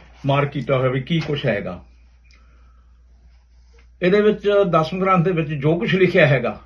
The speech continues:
ਉਹ ਸਾਰੇ ਦਾ ਸਾਰਾ ਗੁਰੂ ਗ੍ਰੰਥ ਸਾਹਿਬ ਜੀ ਦੀ ਵਿਚਾਰਧਾਰਾ ਨਾਲ ਮੇਲ ਨਹੀਂ ਖਾਂਦਾ। ਔਰ ਇਹੋ ਹੀ ਸਨਾਤਨ ਧਰਮ ਵਾਲੇ ਚਾਹੁੰਦੇ ਆ ਕਿ ਪਹਿਲੇ ਨੌ ਗੁਰੂ ਕੁਝ ਹੋਰ ਸੀ ਤੇ ਦਸਵਾਂ ਗੁਰੂ ਕੁਝ ਹੋਰ ਹੈ।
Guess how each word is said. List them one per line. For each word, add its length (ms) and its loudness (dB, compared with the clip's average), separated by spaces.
ਉਹ 120 2
ਸਾਰੇ 320 2
ਦਾ 120 4
ਸਾਰਾ 280 4
ਗੁਰੂ 220 0
ਗ੍ਰੰਥ 260 2
ਸਾਹਿਬ 240 2
ਜੀ 80 -2
ਦੀ 180 -2
ਵਿਚਾਰਧਾਰਾ 640 0
ਨਾਲ 160 2
ਮੇਲ 280 2
ਨਹੀਂ 160 0
ਖਾਂਦਾ। 440 -2
ਔਰ 120 2
ਇਹੋ 460 4
ਹੀ 180 4
ਸਨਾਤਨ 520 0
ਧਰਮ 300 0
ਵਾਲੇ 360 2
ਚਾਹੁੰਦੇ 340 4
ਆ 80 -2
ਕਿ 80 0
ਪਹਿਲੇ 340 2
ਨੌ 260 4
ਗੁਰੂ 460 0
ਕੁਝ 160 2
ਹੋਰ 300 0
ਸੀ 180 -6
ਤੇ 120 0
ਦਸਵਾਂ 400 0
ਗੁਰੂ 220 -4
ਕੁਝ 240 -2
ਹੋਰ 180 0
ਹੈ। 120 -8